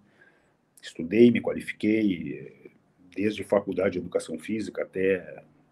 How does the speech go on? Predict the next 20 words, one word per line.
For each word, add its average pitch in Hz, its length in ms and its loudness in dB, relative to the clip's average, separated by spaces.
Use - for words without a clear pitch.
não 87 140 -12
sei, 95 180 -2
talvez - 240 -4
eu 92 120 -4
tenha 90 160 -6
feito 107 260 -4
uns - 80 -10
trinta 107 340 -2
ou - 60 -8
trinta 90 260 -6
e 85 60 -8
cinco - 400 -6
cursos 113 480 4
ligados 90 640 -2
direta 110 640 6
e 127 100 6
indiretamente, 110 920 4
né, 87 240 -10
no 82 120 -6
futebol, 82 600 -2